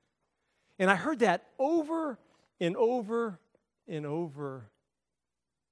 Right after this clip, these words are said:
You're gonna go to work on Monday. I'm sorry for reminding you about that.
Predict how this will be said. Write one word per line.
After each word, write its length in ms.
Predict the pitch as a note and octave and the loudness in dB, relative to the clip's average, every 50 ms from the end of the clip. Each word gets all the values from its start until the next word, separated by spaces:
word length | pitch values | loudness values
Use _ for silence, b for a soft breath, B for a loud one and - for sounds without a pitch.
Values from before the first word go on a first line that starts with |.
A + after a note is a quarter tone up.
| _ _ _ _ _ _ _ _ _ _ _ _ _ _ _ _ _ _ _ _ _ _ _ _ _ - | _ _ _ _ _ _ _ _ _ _ _ _ _ _ _ _ _ _ _ _ _ _ _ _ _ -12
You're 120 | F#3+ A3 C#4 | -10 -8 -6
gonna 160 | F4 D#4+ A#3 | -4 -4 -2
go 80 | G#3 G3+ | -2 0
to 80 | G#3 | 0
work 200 | G3+ B3+ D4 - | -2 -2 -4 -4
on 100 | G#3 F#3+ | -4 -4
Monday. 440 | G#3 B3+ B3 G#3 D#3+ C3 A#2+ G#2+ G2+ _ _ _ _ _ _ _ _ _ _ _ _ _ _ _ _ _ _ _ _ _ _ _ _ _ _ - | -4 -4 -4 -2 -4 -4 -6 -8 -14 _ _ _ _ _ _ _ _ _ _ _ _ _ _ _ _ _ _ _ _ _ _ _ _ _ _ -18
I'm 80 | D#3 C3 | -16 -14
sorry 260 | - F3+ F#3 F#3 E3+ | -10 -8 -6 -6 -6
for 160 | - - F3 | -8 -8 -8
reminding 440 | E3 D#3 D3 D3 D#3 D#3+ D3 C3+ B2+ | -8 -8 -8 -10 -10 -10 -12 -14 -14
you 100 | C3 B2+ | -14 -14
about 220 | A#2+ B2+ B2 B2 | -14 -14 -16 -14
that. 240 | - B2 B2 B2+ - | -14 -14 -14 -16 -18